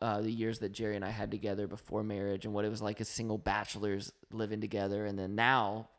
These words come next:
we had this <laughs> drastic seismic shift in our relationship. I'm married,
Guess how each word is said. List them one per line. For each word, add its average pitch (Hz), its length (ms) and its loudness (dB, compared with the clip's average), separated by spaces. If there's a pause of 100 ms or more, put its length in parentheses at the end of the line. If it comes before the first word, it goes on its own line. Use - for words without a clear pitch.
(160)
we 123 220 0
had 131 180 0
this 120 160 -6
<laughs> - 60 -16
drastic 127 840 0
seismic 127 540 0
shift - 540 0 (280)
in 143 100 4
our 131 80 8
relationship. 120 560 4
I'm 135 220 8
married, 135 400 8